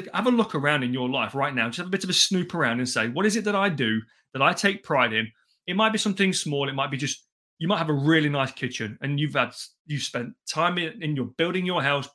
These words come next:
build, building your dream home, building, building a family home, and you really enjoy your kitchen.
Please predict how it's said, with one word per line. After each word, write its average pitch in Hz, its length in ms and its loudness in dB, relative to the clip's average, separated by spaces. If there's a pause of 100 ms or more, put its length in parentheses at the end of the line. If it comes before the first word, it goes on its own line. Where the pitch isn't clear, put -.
(240)
build, 165 240 -2
building 180 240 2
your 185 140 0
dream 147 280 0
home, 135 280 -2
building, 165 340 -2
building 180 260 0
a 135 60 -4
family 170 360 0
home, 135 300 -2 (480)
and 135 140 0
you 175 160 2
really 165 380 4
enjoy 143 380 2
your 123 220 2
kitchen. 120 380 -6